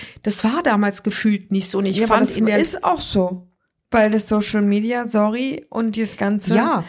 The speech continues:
Speaker 2: was dargestellt wird, ähm, einfach, einfach oft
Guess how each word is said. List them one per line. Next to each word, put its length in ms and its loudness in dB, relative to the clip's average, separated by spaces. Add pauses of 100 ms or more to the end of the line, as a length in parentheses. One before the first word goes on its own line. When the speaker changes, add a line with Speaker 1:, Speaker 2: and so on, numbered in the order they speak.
(240)
Speaker 2:
was 280 -2
dargestellt 840 -4
wird, 300 -4 (540)
ähm, 600 0
einfach, 600 -6 (120)
einfach 340 -4
oft 320 -4